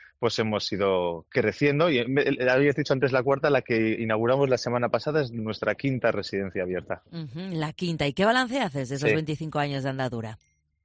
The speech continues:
Speaker 1: Pues han sido, si el otro día pensamos, eh, en el esfuerzo que hemos, eh,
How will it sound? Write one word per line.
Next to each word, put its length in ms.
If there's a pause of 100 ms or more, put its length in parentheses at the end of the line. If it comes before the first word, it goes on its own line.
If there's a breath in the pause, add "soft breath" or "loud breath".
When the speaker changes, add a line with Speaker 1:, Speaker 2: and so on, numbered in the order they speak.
(460)
Speaker 1:
Pues 220
han 140
sido, 340
si 480
el 100
otro 220
día 140
pensamos, 640
eh, 360 (140)
en 180
el 120
esfuerzo 600
que 100
hemos, 340
eh, 420